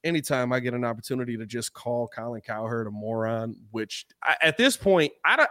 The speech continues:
I can't even fully blame him. Gotta go to the whole crew.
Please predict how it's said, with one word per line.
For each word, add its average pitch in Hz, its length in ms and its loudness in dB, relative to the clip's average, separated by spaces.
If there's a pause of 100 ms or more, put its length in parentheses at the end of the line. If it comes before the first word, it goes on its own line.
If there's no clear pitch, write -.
I 247 60 4
can't 285 240 4
even 208 180 2
fully 165 260 2
blame 131 300 2
him. 107 160 -6 (240)
Gotta 247 200 6
go 175 100 6
to 143 140 0
the 120 80 2
whole 107 160 -2
crew. - 180 -20